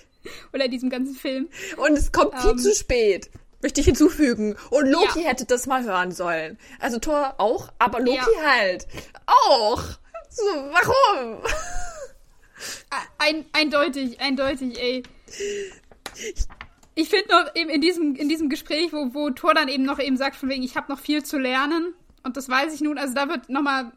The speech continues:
Speaker 1: so klar, dass Thor hier gerade den Thron fürs Erste ablehnt. Äh, was ja nochmal, wie gesagt, krasser Wandel zum, zum Anfang ist, wo er es ja gar nicht erwarten konnte, endlich König zu sein.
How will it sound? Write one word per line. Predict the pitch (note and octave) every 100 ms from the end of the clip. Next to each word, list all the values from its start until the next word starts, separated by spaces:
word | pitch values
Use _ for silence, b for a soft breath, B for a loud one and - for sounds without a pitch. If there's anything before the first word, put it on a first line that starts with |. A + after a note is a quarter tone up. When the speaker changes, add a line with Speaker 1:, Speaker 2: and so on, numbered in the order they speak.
| _
Speaker 1:
so | A#3+ C4
klar, | - C4+
dass | C4+ C4
Thor | - C#4+
hier | C#4 C#4
gerade | C4 C4 B3
den | B3 A#3+
Thron | - C#4+ D4+
fürs | - C4+
Erste | B3+ C4 -
ablehnt. | B3 - C#4 D4 D#4+ F4 b b b b b b -
Äh, |
was | C4 C4 B3+ A#3 C#4 D4
ja | C4 B3 B3
nochmal, | B3+ B3 C4
wie | B3
gesagt, | A#3 B3+ C4+ C#4
krasser | C4 B3+ A#3+
Wandel | A3+ B3+ B3
zum, | A#3 B3 A3+ A3+
zum | A#3+
Anfang | B3+ D#4 D4 C4
ist, | C4
wo | A#3
er | A#3+
es |
ja | B3
gar | A#3 A#3
nicht | A#3
erwarten | A3+ A#3 C4 -
konnte, | C4+ C#4+ C#4 C4+
endlich | B3 B3+ -
König | C4+ B3+ B3+
zu | -
sein. | A#3+ A#3+ A#3+